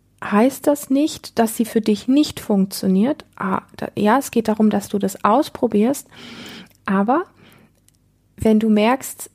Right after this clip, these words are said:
dass es sich anfühlt wie ein Gefängnis, wo du dich nur drin quälst, dann versetze dich, ähm, in die Situation hinein zu sagen, "Okay,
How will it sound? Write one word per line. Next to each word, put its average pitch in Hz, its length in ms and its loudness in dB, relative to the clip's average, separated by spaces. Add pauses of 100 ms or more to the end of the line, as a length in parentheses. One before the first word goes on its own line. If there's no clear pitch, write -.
(100)
dass 220 200 -2
es 214 140 -4
sich - 260 -6
anfühlt 233 580 0
wie 214 140 4
ein 202 80 4
Gefängnis, 262 800 0
wo - 80 -4
du 214 100 0
dich 202 220 -2
nur 196 120 2
drin 185 280 -2
quälst, 226 720 0 (420)
dann 220 240 4
versetze 220 720 -2
dich, - 400 -6 (440)
ähm, 214 240 2
in 214 140 2
die 208 80 0
Situation 202 760 0
hinein 233 360 4
zu - 140 -8
sagen, 214 340 0
"Okay, 185 460 0